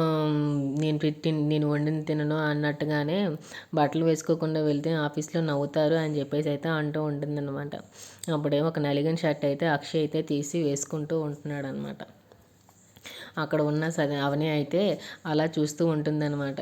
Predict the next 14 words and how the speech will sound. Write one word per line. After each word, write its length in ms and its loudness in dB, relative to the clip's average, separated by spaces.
చూసి 380 0
దగ్గరికి 420 0
వచ్చి 300 0
నవ్వుతుందన్నమాట. 880 -2
నవ్వుతుంటే 580 -2
చాలా 240 4
సీరియస్గా, 540 4
ఆ, 120 -2
అక్షయ్ 280 -2
అయితే 180 0
తన 200 -2
వైపు 300 -2
చూస్తూ 360 -2
ఉన్నాడు. 380 -4